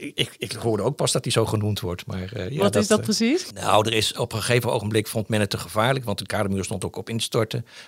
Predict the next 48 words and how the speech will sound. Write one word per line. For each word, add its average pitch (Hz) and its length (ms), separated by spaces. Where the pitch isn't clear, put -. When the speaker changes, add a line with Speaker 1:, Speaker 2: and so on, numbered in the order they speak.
Speaker 1:
eh, 101 260
om 120 80
daar 98 140
nog 98 100
boten 101 320
te - 100
laten 87 260
varen. 113 440
En 95 220
toen 92 340
heb 98 180
ik 101 60
gezegd - 260
van, 95 120
"Maar 92 120
waarom 92 240
sluit 87 260
je 90 80
het 90 120
dan 90 100
niet 87 180
af 80 160
en 101 60
leg 82 180
je 90 60
er 85 120
een 90 140
balk 98 260
in? 85 100
Dan 87 80
kan 98 160
er 101 60
niemand 104 260
meer 98 100
door." 95 240
Dus 98 160
nou, 90 180
dat 92 100
is 92 60
de - 80
balk 82 280
van - 120
Bert 82 200
geworden. 123 340
Speaker 2:
Oké. - 300
David, 208 460
jij 220 140
bent 247 240